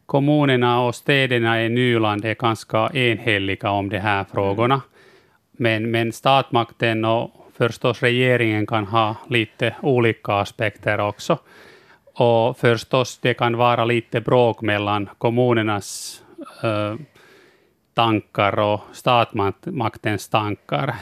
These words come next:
Speaker 1: Men, eh, på sätt och vis, om man eh, tänker så lite ur positiv synvinkel. Jag tror att den där tillfället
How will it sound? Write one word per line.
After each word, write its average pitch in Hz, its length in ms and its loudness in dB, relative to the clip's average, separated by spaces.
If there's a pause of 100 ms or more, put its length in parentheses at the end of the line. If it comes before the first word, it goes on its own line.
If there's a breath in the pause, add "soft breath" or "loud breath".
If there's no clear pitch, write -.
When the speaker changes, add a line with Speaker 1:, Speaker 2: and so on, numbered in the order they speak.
Speaker 1:
Men, 113 400 0
eh, 143 420 -10 (120)
på 135 100 -2
sätt - 340 -2
och 117 100 2
vis, 117 220 0
om 120 140 0
man 117 220 2 (720 soft breath)
eh, 120 260 0
tänker 120 540 0
så 123 400 2
lite 120 360 -2 (240)
ur 123 220 -2 (160)
positiv 135 560 2
synvinkel. 113 760 0
Jag 110 140 -2
tror 113 300 0
att 107 160 -2
den 107 200 -4
där 110 120 -2
tillfället 107 720 -2